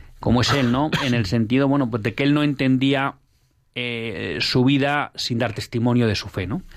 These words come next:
Que también es un tema, pues, que a lo mejor podíamos enganchar con el tema de Zacarías y de Juan. Eso por un lado. Otra cuestión que a mí me gustaría al menos apuntar,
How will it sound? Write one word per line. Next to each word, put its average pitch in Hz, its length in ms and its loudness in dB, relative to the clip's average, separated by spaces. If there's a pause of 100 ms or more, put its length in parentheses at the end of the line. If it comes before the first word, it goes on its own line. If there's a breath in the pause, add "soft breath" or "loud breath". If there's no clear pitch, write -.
(400 loud breath)
Que 110 100 -4
también 117 240 2
es 113 60 2
un 120 80 2
tema, 127 200 2
pues, 117 160 -8
que 110 140 -6
a 107 40 0
lo 110 60 0
mejor 110 260 0
podíamos 120 420 2
enganchar 110 500 0
con 110 160 0
el 104 120 -2
tema 113 240 2
de 107 100 2
Zacarías 107 640 -2
y 101 40 -4
de 92 80 -6
Juan. 92 300 -4 (720 loud breath)
Eso 139 220 0
por 135 140 2
un 117 140 2
lado. 107 300 -2 (160)
Otra 139 280 -2
cuestión 151 340 0
que 143 60 2
a 151 40 4
mí 147 100 4
me 147 100 2
gustaría 143 420 0
al 123 80 0
menos 135 300 0
apuntar, 139 500 0